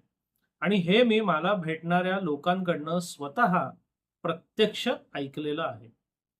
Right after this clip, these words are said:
म्हणजे ज्या समस्येकरता जे करायला हवं होतं ते करण्यात येतच नाहीये.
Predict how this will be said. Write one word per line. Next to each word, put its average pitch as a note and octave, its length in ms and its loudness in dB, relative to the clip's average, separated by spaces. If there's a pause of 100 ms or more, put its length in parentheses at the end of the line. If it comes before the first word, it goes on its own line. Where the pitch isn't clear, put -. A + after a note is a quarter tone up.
(260)
म्हणजे G#3+ 260 2
ज्या F3+ 320 2
समस्येकरता G3+ 840 -2
जे F3 200 -2
करायला G#3+ 580 0
हवं F3 200 0
होतं C3+ 400 -6 (120)
ते F#3 120 -2
करण्यात F3+ 520 0
येतच E3 440 -6
नाहीये. F3+ 400 -2